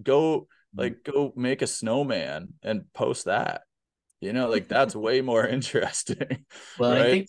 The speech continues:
Speaker 1: So
Speaker 2: and what, and where you're going with this too, in that case, Connor, like, this is where sometimes Em and I, we did that session on, like, looking outside of the industry, and I was just at private practice section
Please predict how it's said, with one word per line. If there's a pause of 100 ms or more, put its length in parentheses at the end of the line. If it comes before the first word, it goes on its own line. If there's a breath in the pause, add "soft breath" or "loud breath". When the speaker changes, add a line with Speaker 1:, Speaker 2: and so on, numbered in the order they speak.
(120)
Speaker 1:
So
Speaker 2:
and
what,
and
where
you're
going
with
this
too,
in
that
case,
Connor,
like,
this
is
where (220)
sometimes (100)
Em
and
I,
we
did
that
session
on,
like,
looking
outside
of
the
industry,
and
I
was
just
at
private
practice
section